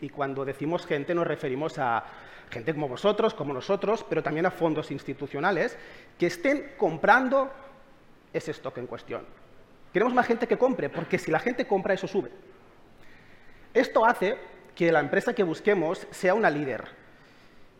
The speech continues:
Y cuando decimos líder, queremos decir que son empresas que lideran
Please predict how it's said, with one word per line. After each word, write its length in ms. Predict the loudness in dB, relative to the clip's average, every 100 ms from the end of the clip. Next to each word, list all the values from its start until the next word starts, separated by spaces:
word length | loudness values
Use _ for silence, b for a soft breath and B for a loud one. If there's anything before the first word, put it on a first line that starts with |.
| -10
Y 100 | -2
cuando 240 | 2 4
decimos 400 | 2 2 0 0
líder, 640 | 0 0 2 2 0 -6 -4
queremos 320 | 2 2 2
decir 400 | -2 -2 -4 -4
que 120 | -6
son 180 | -2 0
empresas 400 | 0 -2 -2 -6
que 260 | 0 0 0
lideran 760 | -4 2 6 6 6 2 -4